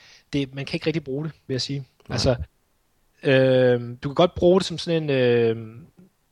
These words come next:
Speaker 1: understøttelse af noget, noget, noget Google Analytics data, for eksempel, så man får lige at se et flow igennem sitet,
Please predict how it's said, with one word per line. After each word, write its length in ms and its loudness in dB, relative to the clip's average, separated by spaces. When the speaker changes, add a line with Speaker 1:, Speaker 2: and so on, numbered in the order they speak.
Speaker 1:
understøttelse 720 2
af 160 -2
noget, 320 0
noget, 380 -2
noget 200 -4
Google 260 2
Analytics 560 -2
data, 260 -4
for 100 -10
eksempel, 340 -6
så 100 -8
man 100 -2
får 160 4
lige 120 4
at 60 6
se 180 2
et 80 -4
flow 220 2
igennem 240 -4
sitet, 400 -4